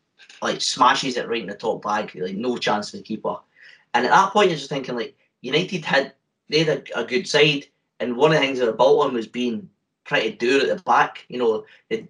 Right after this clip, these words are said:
they'd like some Malpass and at the back still, who are, who were, like, they could, they could see games out, you know what I mean? So it was a wee worry for me at the time, like, watching the T V going,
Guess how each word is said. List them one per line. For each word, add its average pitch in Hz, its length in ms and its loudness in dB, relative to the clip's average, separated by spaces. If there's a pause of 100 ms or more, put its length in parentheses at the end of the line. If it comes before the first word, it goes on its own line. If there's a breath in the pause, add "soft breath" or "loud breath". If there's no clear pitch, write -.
they'd 123 200 4
like 139 160 2
some 143 160 -2
Malpass 135 480 2
and 123 80 0
at 117 100 2
the - 60 -8
back 117 240 -2
still, 110 200 -2
who 113 140 0
are, 104 120 -4 (340 soft breath)
who 123 100 0
were, 113 140 0 (160)
like, 117 360 -2 (240)
they 123 120 -6
could, 123 220 -6 (200)
they 139 140 -2
could 143 160 -6
see 151 220 2
games 135 320 2
out, 151 100 6
you 147 60 4
know 143 160 -8
what 131 100 -4
I 127 40 -2
mean? 143 160 0
So 135 160 0
it 123 40 2
was 123 120 0
a 139 80 4
wee 170 180 4
worry 180 280 6
for 156 160 0
me 156 300 2
at - 100 -4
the 143 160 2
time, 143 80 -2
like, 123 180 -2
watching 151 280 2
the 110 80 -6
T 135 180 -10
V 135 200 -2
going, 127 320 -2